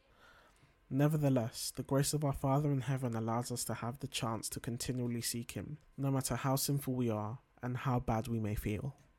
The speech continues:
And God wants to make this clear to us as he speaks through Paul in Ephesians five, verse fifteen to sixteen, where we are instructed to look carefully then how we walk, not as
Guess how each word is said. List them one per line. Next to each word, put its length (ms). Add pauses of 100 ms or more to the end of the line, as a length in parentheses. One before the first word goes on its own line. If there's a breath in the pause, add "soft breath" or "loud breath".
(720 loud breath)
And 200
God 160
wants 300
to 60
make 220
this 140
clear 220
to 140
us 240
as 120
he 80
speaks 320
through 180
Paul 320
in 100
Ephesians 480
five, 300
verse 240
fifteen 380
to 100
sixteen, 560 (480 loud breath)
where 100
we 120
are 40
instructed 540
to 160
look 220
carefully 420
then 240
how 180
we 160
walk, 440 (280 soft breath)
not 160
as 140